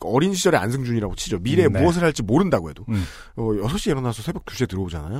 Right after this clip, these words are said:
Speaker 2: 네.
Speaker 1: 그럼 출퇴근 시간 빼도 열여덟 시간 정도 노동하는 거잖아요.
Speaker 2: 그쵸.
Speaker 1: 아이들을 그렇게 둔다?
Speaker 2: 음.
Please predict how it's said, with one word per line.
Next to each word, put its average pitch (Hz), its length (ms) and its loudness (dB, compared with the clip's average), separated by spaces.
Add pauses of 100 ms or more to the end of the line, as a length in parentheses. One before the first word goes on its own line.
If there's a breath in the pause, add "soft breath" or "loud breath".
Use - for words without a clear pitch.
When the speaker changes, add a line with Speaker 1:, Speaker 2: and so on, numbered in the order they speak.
Speaker 2:
네. 92 140 -2
Speaker 1:
그럼 139 120 2
출퇴근 220 360 -2
시간 185 220 -4
빼도 175 380 0
열여덟 139 240 2
시간 226 220 -4
정도 147 220 -6
노동하는 139 440 -4
거잖아요. 80 480 -12 (300)
Speaker 2:
그쵸. 104 280 -6 (480 soft breath)
Speaker 1:
아이들을 185 460 0
그렇게 139 260 0
둔다? 90 340 -8 (120)
Speaker 2:
음. 95 140 -6